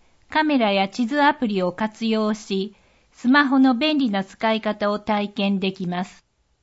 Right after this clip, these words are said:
時、七月二十七日水曜日、一、十時三十分から十二時三十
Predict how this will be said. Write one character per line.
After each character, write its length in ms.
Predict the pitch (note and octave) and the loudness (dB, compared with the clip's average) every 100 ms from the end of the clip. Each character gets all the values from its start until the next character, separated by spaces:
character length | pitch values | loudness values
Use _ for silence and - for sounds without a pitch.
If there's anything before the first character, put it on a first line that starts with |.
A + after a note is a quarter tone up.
| _ _ _ _ _ _ _ | _ _ _ _ _ _ _
時、 520 | B3+ B3 A#3 A3+ A3 _ _ _ | -4 -2 -4 -6 -8 _ _ _
七 400 | - B3+ C4 C#4 | -6 -6 -4 -2
月 260 | C#4+ C#4+ C4 | -2 2 2
二 200 | D4+ C4 | 2 2
十 260 | G#3+ F3+ | -2 -2
七 360 | E3+ A#3 G#3+ A3 | -2 -4 -2 0
日 540 | A3 G#3 G3 F#3+ F#3+ _ - | 0 -2 -6 -6 -8 _ -8
水 340 | C#4 C#4+ C4+ | -4 0 2
曜 260 | B3+ G#3+ F3+ | 2 0 -2
日、 300 | E3+ E3+ - _ _ _ _ _ _ _ _ _ | -4 -8 -12 _ _ _ _ _ _ _ _ _
一、 540 | A3+ G#3+ - A#3 A3+ A#3 _ _ _ A3+ | -6 -6 -4 -4 -4 -10 _ _ _ -4
十 320 | C#4 D4+ C4+ | 0 0 0
時 140 | F#3+ | -2
三 360 | F#3 A#3+ B3 A#3 | -2 2 2 2
十 160 | A#3+ | 0
分 380 | A3+ - F#3+ F3+ | -4 -4 -4 -4
か 160 | F3+ F3 | -2 -2
ら 260 | - - - | -4 -8 -10
十 320 | G3 C4 C#4 | -2 0 4
二 180 | C4 C4 | 6 4
時 140 | F#3 | 2
三 320 | - G#3 G#3 G3+ | -4 -2 -2 -2
十 160 | G3+ | -4